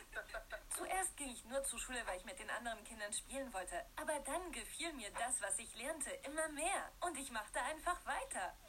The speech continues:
Speaker 2: Übrigens, für diejenigen, die neugierig sind, meine Noten sind gar nicht so schlecht.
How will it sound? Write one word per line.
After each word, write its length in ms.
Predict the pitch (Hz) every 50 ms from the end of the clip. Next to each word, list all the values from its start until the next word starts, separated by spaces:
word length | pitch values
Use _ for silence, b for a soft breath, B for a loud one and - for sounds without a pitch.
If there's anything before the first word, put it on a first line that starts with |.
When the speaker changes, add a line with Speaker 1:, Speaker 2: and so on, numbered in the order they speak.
| - -
Speaker 2:
Übrigens, 500 | - 262 - 208 196 196 190 - - - -
für 200 | - - - 359
diejenigen, 500 | - 339 339 311 302 277 233 - - 220 -
die 120 | - -
neugierig 560 | - 190 208 277 277 - 247 214 175 180 175
sind, 240 | - - 190 180 - - - - - -
meine 280 | 349 370 339 285 254 214
Noten 300 | 208 247 320 - - 233
sind 260 | - 202 196 180 -
gar 180 | 262 285 311 311
nicht 220 | 302 285 - -
so 100 | - 220 208
schlecht. 400 | - - 233 214 165 - -